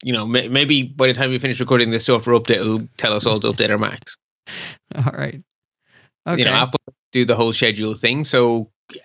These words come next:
Speaker 1: any moment now, <laughs> you know.
Speaker 2: <laughs>
Speaker 1: Um, nothing hit the worthy warnings category, so jumping on to notable news. Um,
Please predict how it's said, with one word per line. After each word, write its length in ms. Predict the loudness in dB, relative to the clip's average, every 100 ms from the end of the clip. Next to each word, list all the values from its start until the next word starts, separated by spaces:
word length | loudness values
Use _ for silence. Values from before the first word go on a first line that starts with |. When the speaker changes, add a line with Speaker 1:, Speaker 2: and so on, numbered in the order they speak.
| _
Speaker 1:
any 200 | 0 2 4
moment 320 | 4 4 2
now, 340 | 0 0 -2 -8 _
<laughs> 160 | -18 -10
you 100 | -6 -4
know. 140 | -6 -12
Speaker 2:
<laughs> 120 | -16 -16 _ _ _ _ _ _ _ _ _ _ _ _ -20 -20 -20 -20 _ _
Speaker 1:
Um, 360 | 4 4 2 -8 _ _ -2
nothing 320 | 0 2 2
hit 280 | 2 0 0
the 140 | -2
worthy 320 | 2 2 4 4
warnings 480 | 4 4 2 -2
category, 440 | -2 -2 0 0 -2
so 160 | -2
jumping 380 | -2 -2 -2 0
on 200 | 0 0
to 180 | 0 0
notable 580 | 2 4 2 2 2 2
news. 720 | 4 4 4 4 0 -6 -2 2
Um, 400 | 2 2 -2